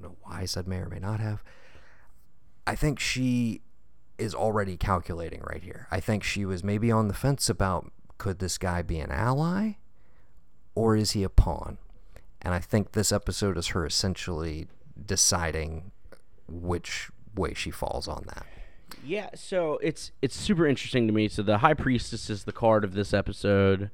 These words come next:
Speaker 2: Intuition, sacred knowledge, divine femininity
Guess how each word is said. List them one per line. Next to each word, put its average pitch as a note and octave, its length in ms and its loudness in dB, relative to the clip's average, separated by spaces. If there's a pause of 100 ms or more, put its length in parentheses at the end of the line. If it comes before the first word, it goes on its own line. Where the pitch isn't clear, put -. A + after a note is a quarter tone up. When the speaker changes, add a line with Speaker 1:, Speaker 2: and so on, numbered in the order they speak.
(480)
Speaker 2:
Intuition, A#2 760 4
sacred A#2+ 380 0
knowledge, F#2+ 500 -2
divine B2 640 4
femininity G2+ 1080 0